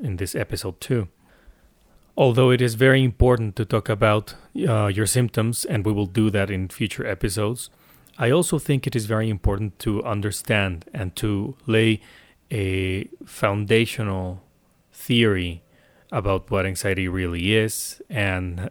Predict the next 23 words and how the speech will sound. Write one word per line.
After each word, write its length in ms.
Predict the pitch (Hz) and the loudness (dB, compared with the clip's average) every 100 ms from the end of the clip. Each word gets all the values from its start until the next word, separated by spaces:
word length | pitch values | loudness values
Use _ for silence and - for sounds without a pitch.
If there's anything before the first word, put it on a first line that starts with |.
| - - | -12 -14
how 220 | - 95 | -6 -4
it 60 | |
works 520 | 92 110 110 - - - _ | 2 4 4 0 -8 -10 _
so 240 | - 139 | -4 -2
that 120 | 107 101 | -2 -4
you 80 | |
can 300 | 98 107 92 | -4 -2 -2
break 460 | - 117 110 139 127 | -6 -2 2 2 0
it 100 | 98 | -8
from 280 | - 98 90 | -8 -6 -4
the 180 | 90 95 | -2 -2
inside. 420 | 95 104 87 - _ _ _ - - - - - - - _ _ _ | -4 -6 -6 -10 _ _ _ -20 -20 -20 -20 -20 -20 -20 _ _ _
And 400 | 113 104 107 123 - _ _ | 0 2 0 -2 -8 _ _
in 120 | 123 | -2
this 200 | 117 - | -2 -2
episode, 380 | 135 131 127 131 - | -2 0 0 -2 -2
we 180 | 127 135 | 2 4
will 140 | 135 135 | 4 4
go 180 | 131 | 2
to 260 | 123 - 123 | 2 2 2
the 200 | 107 101 | 2 -2
fundamental 720 | - 127 131 127 127 117 113 | 0 0 2 2 0 2 0
fact 540 | - 107 85 - - | 0 -2 -2 -6 -18